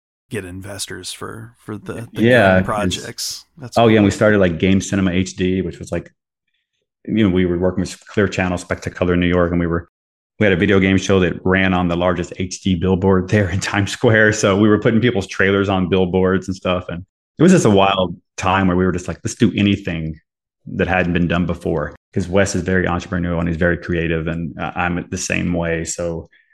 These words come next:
Speaker 2: you know, you get tired of one thing, you're like, "Hey, let's do something different." And that's kind of what happened. And we just jumped around doing a lot of interesting things. And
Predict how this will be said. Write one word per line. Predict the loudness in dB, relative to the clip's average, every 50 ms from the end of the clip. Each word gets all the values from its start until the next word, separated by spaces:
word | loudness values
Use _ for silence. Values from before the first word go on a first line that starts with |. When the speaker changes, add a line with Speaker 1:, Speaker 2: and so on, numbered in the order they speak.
| _ _ _ _ _ _ _ _ _ _ _ 2
Speaker 2:
you | 4
know, | 4 4 4
you | 4 4
get | 2 2 2
tired | 2 4 4 4
of | 4
one | 4 2 2 0
thing, | 0 -2 0
you're | 0
like, | 0 0
"Hey, | 0 0 0
let's | 0 0
do | 0
something | 0 0 0 0
different." | -2 -2 -4 -6 -10 _ _ _ _ _
And | -6 -6 -4 -2
that's | -2 -2 -2 -4
kind | -6 -4 -2 -2 -2 -2
of | -2 -4
what | -4 -6 -6 -6
happened. | -4 -4 -4 -4 -4 -6 -4
And | -4 -4
we | -4
just | -4 -6 -6 -8 _ -16
jumped | -8 -6 -6 -6 -6 -6
around | -6 -4 -4 -2 -2 -2
doing | -2 -2 -2
a | -2
lot | -2 -2 -2
of | -2
interesting | -2 -2 0 0 -2 -2 -4 -6 -6 -4
things. | -2 -2 0 0 0 -2 -2
And | -2 -4 -6 -8